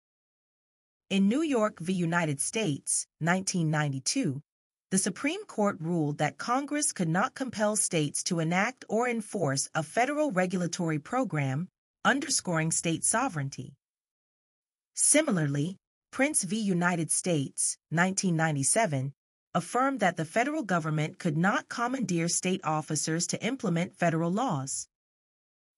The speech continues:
The Dormant Commerce Clause. The Dormant Commerce Clause is an inferred principle from the Commerce Clause, suggesting that in granting Congress power over interstate commerce,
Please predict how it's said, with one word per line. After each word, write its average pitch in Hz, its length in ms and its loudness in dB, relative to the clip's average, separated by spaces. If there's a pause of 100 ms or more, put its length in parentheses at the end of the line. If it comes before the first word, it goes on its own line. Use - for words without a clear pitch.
The 170 80 2
Dormant 285 500 0
Commerce 175 480 0
Clause. 135 580 -4 (920)
The 202 80 4
Dormant 302 440 2
Commerce 196 480 2
Clause 143 560 0
is 180 160 2
an 180 80 2
inferred 262 560 0
principle 160 560 0
from 165 200 0
the 165 80 0
Commerce 240 460 0
Clause, 139 540 -2 (240)
suggesting 202 580 2
that 170 160 4
in 156 160 2
granting 285 460 0
Congress 170 480 0
power 214 500 0
over 160 220 0
interstate 214 580 -2
commerce, 190 640 -2